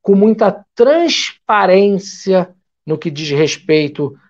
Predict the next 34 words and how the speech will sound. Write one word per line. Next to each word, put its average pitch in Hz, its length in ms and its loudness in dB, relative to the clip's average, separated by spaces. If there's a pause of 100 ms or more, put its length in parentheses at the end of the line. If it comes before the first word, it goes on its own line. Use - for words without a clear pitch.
(120)
a, 135 300 -2
a, 135 100 2
aos 131 420 2
regulamentos, 139 1080 -2 (320)
às, - 420 -4
à 156 180 0
forma 170 560 -2
de 147 100 -10
classificação, 147 1040 -4 (400)
né? 185 320 -2 (260)
Quando, 160 280 2
quando 160 400 0
eu 170 120 4
falei 151 680 0 (300)
que 151 140 -14
tava 147 300 -2
tendo 170 320 0
a 156 40 -2
seletiva 151 520 -2
de 143 80 -14
São 143 120 -2
Paulo, 165 280 2
imediatamente 170 760 0
o, 170 40 4
o 165 180 2
Edinho 156 400 0
falou 156 580 2 (380)
que 165 140 2
era 156 200 2
classificatória 156 840 0
pro 151 140 -6
Campeonato 143 460 -2
Brasileiro, 139 380 -2
porque 202 420 0